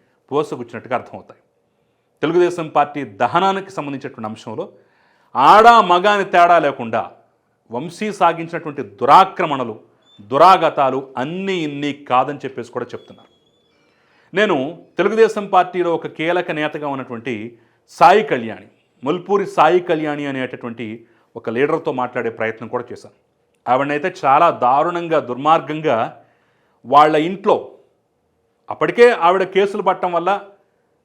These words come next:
ఆ, తప్పనిసరి పరిస్థితుల్లో ముందస్తు బెయిల్ కోసం కొంత అజ్ఞాతంలో వెళ్ళిపోవాల్సిన పరిస్థితి. మధ్యలో ఏదో పని ఉండి ఇంటికి వచ్చినప్పుడు తెల్లవారుజామున ఐదు గంటల సమయంలో వాళ్ళ ఇంటి మీద పెద్ద ఎత్తున పోలీసులు దాడి చేసి,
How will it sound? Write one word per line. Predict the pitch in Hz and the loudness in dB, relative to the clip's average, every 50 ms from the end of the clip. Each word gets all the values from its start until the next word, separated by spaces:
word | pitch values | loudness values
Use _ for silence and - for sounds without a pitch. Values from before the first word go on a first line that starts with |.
| _ _ 147 | _ _ -2
ఆ, | 143 147 147 | 0 2 2
తప్పనిసరి | 143 143 - 160 - - 233 226 - 214 196 - | 2 2 0 -2 0 0 -2 -2 0 -2 -4 -2
పరిస్థితుల్లో | 190 185 - - - 190 180 160 | -4 -6 -6 -6 -8 -8 -6 -4
ముందస్తు | 160 170 185 175 180 180 | -4 -4 -4 -4 -4 -6
బెయిల్ | 165 170 170 170 170 | -4 -4 -4 -4 -4
కోసం | 170 165 160 - 202 | -6 -10 -10 -10 -8
కొంత | 185 175 165 147 | -6 -4 -2 0
అజ్ఞాతంలో | 147 135 131 156 175 175 175 180 170 156 | -2 -2 -2 -2 -4 -2 -2 -4 -4 -4
వెళ్ళిపోవాల్సిన | 151 151 143 143 151 139 - 156 147 | -4 -4 -4 -4 -6 -8 -8 -8 -10
పరిస్థితి. | - 131 127 123 - 113 - - - _ _ _ _ _ _ _ _ _ _ _ _ _ - | -8 -6 -8 -8 -10 -14 -18 -20 -20 _ _ _ _ _ _ _ _ _ _ _ _ _ -2
మధ్యలో | 160 165 165 196 214 214 | 0 0 2 4 4 4
ఏదో | 202 202 208 | 4 4 2
పని | 202 202 180 190 208 | 2 2 0 0 0
ఉండి | 214 196 190 | 0 -2 -2
ఇంటికి | 180 175 185 190 190 | -2 -2 -2 -4 -4
వచ్చినప్పుడు | 185 180 175 160 - - 175 156 131 139 - - - - _ _ _ _ _ _ _ _ _ _ _ _ _ - | -4 -4 -6 -10 -8 -6 -6 -4 -4 -6 -6 -10 -16 -20 _ _ _ _ _ _ _ _ _ _ _ _ _ -2
తెల్లవారుజామున | 151 156 185 208 220 226 226 226 226 220 175 214 214 208 208 202 | 0 4 6 6 8 8 8 8 8 6 4 0 -2 0 0 0
ఐదు | 190 165 175 180 175 175 | 2 2 4 2 2 2
గంటల | 160 160 160 160 180 | 0 -2 -4 -4 -6
సమయంలో | 180 185 180 175 170 170 180 175 | -6 -6 -6 -6 -4 -2 0 0
వాళ్ళ | 156 147 139 135 | 2 0 0 -2
ఇంటి | 139 135 180 | -6 -8 -6
మీద | 165 170 160 | -6 -6 -6
పెద్ద | 151 - 135 127 143 | -4 -6 -6 -4 -4
ఎత్తున | 156 151 151 156 139 | -4 -4 -4 -6 -8
పోలీసులు | - - 135 135 151 143 - 147 117 | -6 -6 -4 -4 -4 -4 -6 -8 -6
దాడి | 107 110 113 120 123 - | -6 -4 -6 -6 -8 -10
చేసి, | 135 120 - - 220 | -12 -14 -14 -16 -20